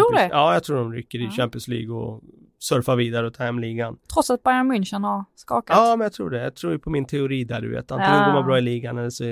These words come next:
Speaker 1: då, då kommer, eh, Bayern, eh, liksom bara sprattla till i C L
Speaker 2: Mm.
Speaker 1: istället.
Speaker 2: Det hade ju
Speaker 1: Inte vinna, men ta sig förbi den omgången.
Speaker 2: Jag trodde ju inte de skulle gå vidare från gruppen ens, så att
Speaker 1: Nej.
Speaker 2: jag, eh,
Speaker 1: Nej, du
Speaker 2: ja,
Speaker 1: ser.
Speaker 2: men det är den, jag har samma teori
Speaker 1: Ja,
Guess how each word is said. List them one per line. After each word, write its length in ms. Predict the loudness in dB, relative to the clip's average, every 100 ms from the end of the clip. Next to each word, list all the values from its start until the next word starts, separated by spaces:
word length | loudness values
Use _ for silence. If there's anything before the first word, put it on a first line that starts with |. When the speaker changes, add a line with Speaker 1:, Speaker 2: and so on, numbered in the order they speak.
| -6 -6
Speaker 1:
då, 180 | -6 -8
då 140 | -8
kommer, 540 | -4 -2 0 0 0 -4 _ _ _ _ _ -10
eh, 360 | -6 -4 -6
Bayern, 640 | 0 4 4 2 -2 -4 -6
eh, 240 | -6 -6
liksom 340 | -6 -6 -4 -4
bara 440 | -4 -4 -6 -8 -12
sprattla 440 | -6 -4 -2 -4
till 260 | -2 -2 -2
i 100 | -6
C 220 | -6 -4
L 40 | -2
Speaker 2:
Mm. 80 | -2
Speaker 1:
istället. 360 | -2 -6 -8 -14 _ _ _
Speaker 2:
Det 60 | -2
hade 160 | 0
ju 200 | 2 4
Speaker 1:
Inte 240 | 4 4 4
vinna, 440 | 6 4 4 4
men 380 | 4 2 0 -4
ta 200 | -6 -6
sig 120 | -6
förbi 240 | -6 -4 -4
den 200 | -6 -10
omgången. 380 | -10 -12 -14 -12 -4
Speaker 2:
Jag 120 | 0
trodde 220 | 4 6
ju 20 | 6
inte 140 | 6
de 100 | 4
skulle 200 | 2 2
gå 80 | 4
vidare 300 | 4 4 6
från 120 | 4
gruppen 400 | 4 2 4 4
ens, 220 | 4 -2
så 80 | -4
att 40 |
Speaker 1:
Nej. 240 | 0 4 4
Speaker 2:
jag, 300 | 2 -2 -6
eh, 60 | -8 _ -10
Speaker 1:
Nej, 200 | -6 -6
du 60 | -6
Speaker 2:
ja, 80 | -8
Speaker 1:
ser. 160 | -8 -8 -2
Speaker 2:
men 140 | 0
det 60 | 2
är 240 | 2 2
den, 240 | 0 0
jag 80 | 0
har 40 | 2
samma 280 | 2 2
teori 280 | 0 -4
Speaker 1:
Ja, 80 | 0